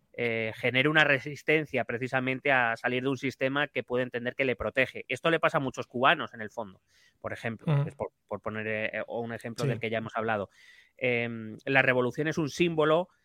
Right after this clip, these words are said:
Speaker 1: un símbolo de, de lucha por intentar mejorar la vida de los cubanos en contra del enemigo imperialista,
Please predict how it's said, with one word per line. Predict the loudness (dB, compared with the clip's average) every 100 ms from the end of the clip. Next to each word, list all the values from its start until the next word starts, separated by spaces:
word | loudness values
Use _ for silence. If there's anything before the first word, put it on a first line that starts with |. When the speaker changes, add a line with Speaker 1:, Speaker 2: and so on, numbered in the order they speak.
| _ -8
Speaker 1:
un | -6
símbolo | -4 -2 2 4 2
de, | 2 2 2 0 -2
de | -2 0 0
lucha | 0 0 0 0 0
por | 2 2 2
intentar | -2 -4 -2 0 4 2
mejorar | 2 2 4 4 2
la | 0 0
vida | 0 2
de |
los | 2 0
cubanos | 0 0 0
en | -6 -6
contra | -4 0 0
del | 0
enemigo | -2 -2 0
imperialista, | 0 0 0 0 -2 2 2 2